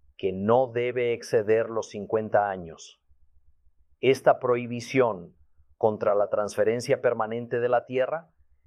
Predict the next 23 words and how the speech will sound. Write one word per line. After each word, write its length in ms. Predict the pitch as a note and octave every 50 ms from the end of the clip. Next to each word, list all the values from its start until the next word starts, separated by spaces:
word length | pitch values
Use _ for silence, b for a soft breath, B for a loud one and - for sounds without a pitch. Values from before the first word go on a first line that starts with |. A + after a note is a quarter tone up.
| _ -
está 340 | - F#2+ - - A#2 G#2 G#2
dirigida 600 | A2+ B2 B2 A2+ - A#2+ B2 A#2+ A#2 B2 A#2 -
tanto 280 | A#2 A2 G#2 G2+ A2+
al 120 | G2 F#2+ -
comprador 760 | - G2+ F#2+ F2+ - G2 F2 E2+ G2 A2 B2 C#3+ - - _ _ _ _ _ _
como 220 | - - A2+ G#2+ G#2
al 100 | G#2 G2+
vendedor. 580 | G#2+ G#2 G#2 G#2+ G#2+ G#2 G2 E2 - - _ _ _ _ _ _ _ _ _ _ _ _ _
El 140 | - A2+ G#2
vendedor 580 | G2+ A2 G#2+ G#2 G2 G#2 G2 A2+ A#2 B2+ B2 A#2+
nunca 380 | B2+ C3 D3 D#3 D3+ D3 C3+
debe 220 | B2+ B2+ B2+ C3 B2
hacer 240 | G#2+ - C#3 B2+ C3
un 140 | B2+ B2
trato 340 | A#2 C3+ C3 B2+ B2+ - C#3
que 100 | - C3
pretenda 480 | A#2 - A#2 A2 - B2 B2+ B2 B2+ A#2
transferir 560 | - C3 B2 A#2+ - - A#2 G#2+ A#2 B2 A#2
la 140 | C3 B2 A#2+
propiedad 460 | - B2 A#2 - B2 A#2 A#2+ B2 B2
de 100 | A#2+ B2+
la 160 | A#2+ A2+ A2
tierra, 400 | - C#3+ C#3+ B2+ - - - -